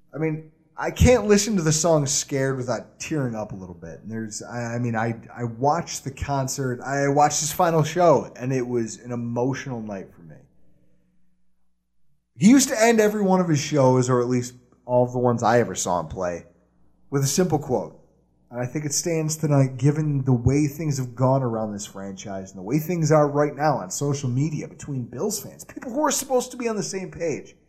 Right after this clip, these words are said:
Gord just asked that everybody be good to each other.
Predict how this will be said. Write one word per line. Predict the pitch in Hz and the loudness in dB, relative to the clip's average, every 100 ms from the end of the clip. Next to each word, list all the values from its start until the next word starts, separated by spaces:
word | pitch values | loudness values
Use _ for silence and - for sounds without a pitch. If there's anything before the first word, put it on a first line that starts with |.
| _ _ _ _ _ _ _ _ _ - | _ _ _ _ _ _ _ _ _ -2
Gord | 170 247 233 | 2 2 0
just | 208 226 | -2 -2
asked | 220 214 - | -2 -4 -4
that | 156 | 0
everybody | 139 170 180 185 175 | 2 2 -2 -4 -4
be | 165 | -6
good | 170 160 185 151 | -4 -2 0 -2
to | 107 | -6
each | 95 98 | -8 -12
other. | 76 60 | -14 -16